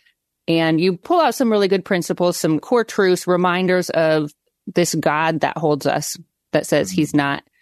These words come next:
Speaker 1: done with us yet. So I thank you so much for joining us for this conversation.
Speaker 2: Thank you, Jennifer. It's been my pleasure. It has.
Speaker 1: And so to our listeners, I will put his information in our show notes. I'll also put his book in our show notes,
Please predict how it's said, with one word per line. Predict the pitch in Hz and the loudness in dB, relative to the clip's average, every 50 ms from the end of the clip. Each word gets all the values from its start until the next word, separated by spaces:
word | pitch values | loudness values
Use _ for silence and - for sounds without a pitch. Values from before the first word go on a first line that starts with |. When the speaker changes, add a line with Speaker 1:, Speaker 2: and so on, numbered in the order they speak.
| _ _ _ _ - 143 | _ _ _ _ -4 0
Speaker 1:
done | 160 147 147 143 139 | 0 2 2 2 2
with | 135 131 - | 2 2 0
us | 139 143 - | 0 0 0
yet. | 156 147 131 | 0 0 0
So | - 233 | 2 0
I | 226 | 0
thank | - 330 320 302 - | 2 2 2 4 4
you | 254 240 | 2 0
so | - - 190 160 | 2 2 2 2
much | 151 147 139 139 - - - - _ | 2 0 -2 -4 -6 -8 -14 -12 _
for | - 165 151 151 151 147 | -2 0 0 2 2 0
joining | 151 147 160 160 160 156 147 151 | 0 0 0 0 0 2 0 0
us | 147 - | -2 -2
for | - - 151 | -2 -2 0
this | 143 147 - | 0 -2 -2
conversation. | - 147 139 135 143 143 - - 135 139 - - - 135 147 - _ _ _ _ _ _ _ _ _ - | -2 -4 -2 -2 -2 -4 -2 -2 -4 -4 -4 -4 -4 -4 -4 -6 _ _ _ _ _ _ _ _ _ -4
Speaker 2:
Thank | 123 113 120 - | -2 -2 0 0
you, | 135 117 | 0 0
Jennifer. | 90 98 95 95 95 95 - | 0 2 0 0 0 -2 -4
It's | 107 90 | -4 -2
been | 104 104 | 0 0
my | 107 110 110 | 2 0 0
pleasure. | - - 120 135 143 - 85 80 73 | 0 0 0 0 0 0 0 -2 -2
It | 71 | -2
has. | 76 95 - 73 69 69 - - _ _ _ _ _ _ _ _ _ _ _ _ _ | -2 -4 -2 -4 -6 -8 -10 -14 _ _ _ _ _ _ _ _ _ _ _ _ _
Speaker 1:
And | - 214 214 202 | -4 -2 -2 0
so | 226 214 | 0 0
to | - 302 | 2 2
our | 302 277 | 2 2
listeners, | 247 208 202 - - 214 220 233 262 302 311 - - - | 2 0 0 0 0 0 0 2 2 0 0 -2 -2 -2
I | 196 202 214 | 0 0 2
will | 226 226 214 | 2 0 0
put | - - - 214 202 - - | -2 -2 0 0 0 0 0
his | 190 220 208 202 196 | 0 0 0 2 2
information | 196 190 - 202 180 175 175 - 196 180 | 0 0 0 0 0 0 -2 -2 -2 -2
in | 180 190 | 0 0
our | 220 214 | -2 -2
show | - 185 165 | -2 -2 0
notes. | 160 160 160 196 - | 0 0 0 0 0
I'll | - 156 147 | 0 0 0
also | 160 - - | 0 -2 -4
put | 156 - 190 - 175 | -4 -2 -2 0 0
his | 185 190 175 | 0 -2 0
book | 165 175 165 170 - - | 0 0 0 0 0 -4
in | - - 175 170 | -2 -2 0 0
our | 160 160 156 | 0 0 -2
show | - - 156 147 147 | -2 -2 0 0 2
notes, | 151 160 226 302 - - | 2 2 2 0 -2 -4